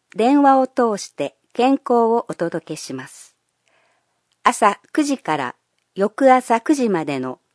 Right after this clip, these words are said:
二十四時間、同じ内容のテープが流れます。三分間。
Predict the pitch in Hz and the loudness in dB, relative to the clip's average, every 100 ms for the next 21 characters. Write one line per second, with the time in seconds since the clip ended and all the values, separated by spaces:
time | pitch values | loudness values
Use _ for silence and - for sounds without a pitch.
0 | _ - 226 247 294 233 156 160 190 - | _ -4 -2 2 4 4 2 -4 -6 -12
1 | 127 127 _ _ _ _ _ _ _ _ | -12 -14 _ _ _ _ _ _ _ _
2 | _ 202 233 262 254 233 233 226 220 214 | _ 2 4 4 4 2 2 2 2 2
3 | 208 - 233 220 240 247 175 151 147 143 | 0 -2 -2 -2 -2 -2 -2 -6 -6 -8
4 | 131 127 147 - _ _ _ _ _ _ | -8 -10 -12 -20 _ _ _ _ _ _
5 | _ _ - - 226 240 - 208 196 - | _ _ -14 -4 -4 -4 -6 -4 -4 -8
6 | 117 - | -14 -16